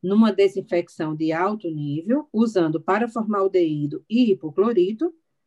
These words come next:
nós processamos os ovos. E aí, depois desses processos, de, de ser processado o ovo, nós o incubamos para que haja a eclosão da larva. E a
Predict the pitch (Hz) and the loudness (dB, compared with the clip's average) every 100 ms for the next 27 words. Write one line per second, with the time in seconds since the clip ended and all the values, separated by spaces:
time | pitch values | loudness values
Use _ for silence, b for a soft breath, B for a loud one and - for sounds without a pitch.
0 | _ _ _ - 196 208 226 220 220 208 | _ _ _ -2 -2 0 0 0 -2 -2
1 | 202 196 277 214 156 135 139 - _ _ | -2 -2 -2 0 -2 -4 -10 -16 _ _
2 | b b b - 214 240 220 202 208 220 | b b b 0 4 6 4 2 -2 0
3 | 262 233 196 202 - 190 - - 156 143 | 0 2 -2 -2 -8 -6 -6 -6 -6 -8
4 | 143 330 - _ _ _ - 175 196 175 | -6 -8 -8 _ _ _ 0 4 4 2
5 | 208 214 208 - 180 175 - 151 156 208 | -2 2 0 0 -2 -2 -4 -4 -2 0
6 | 165 147 160 - 370 b b b - 190 | 2 2 0 0 -2 b b b 4 6
7 | 190 202 196 190 269 220 180 156 160 220 | 6 2 0 0 -4 -2 -2 -2 -2 0
8 | 330 - _ _ _ - 202 214 233 233 | -2 -6 _ _ _ -2 0 0 -6 -4
9 | 202 165 170 185 208 247 185 180 214 226 | -2 -4 -6 -6 -6 -8 -6 -6 -6 -6
10 | 254 226 208 220 285 330 147 139 135 139 | -8 -8 -8 -8 -8 -8 -10 -14 -16 -18
11 | _ _ _ _ - 196 214 | _ _ _ _ -8 -4 0